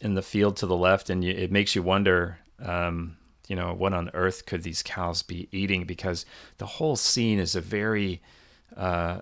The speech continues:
a very yellow ochre, um, you know, with a, maybe a, a touch of Indian yellow, uh, or, or something like that in there. And the, um, uh, the greens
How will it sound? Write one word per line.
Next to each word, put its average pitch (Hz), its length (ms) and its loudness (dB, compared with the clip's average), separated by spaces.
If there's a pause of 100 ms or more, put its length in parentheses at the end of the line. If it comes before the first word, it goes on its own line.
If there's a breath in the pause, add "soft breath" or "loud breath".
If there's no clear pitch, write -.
(160)
a 107 100 -18
very 104 340 -2
yellow 92 680 0 (120)
ochre, 95 680 0 (580 soft breath)
um, 87 680 -4 (640)
you 98 160 -6
know, 87 220 -2
with 85 240 -2
a, 87 280 -2
maybe 92 360 -4
a, 85 120 -4 (240)
a 95 60 -10
touch - 380 -8
of 87 160 -6
Indian 92 480 -4
yellow, 85 560 -2 (360 soft breath)
uh, 85 460 -8
or, 90 240 -12 (140)
or 98 160 -10
something 87 360 -4
like 87 180 -6
that 85 200 -8
in 92 220 -4
there. 87 360 -4 (720 loud breath)
And 92 480 -4 (320)
the, 95 380 -4
um, 85 460 -4 (180)
uh, 92 840 -10
the 95 100 -8
greens 98 640 -2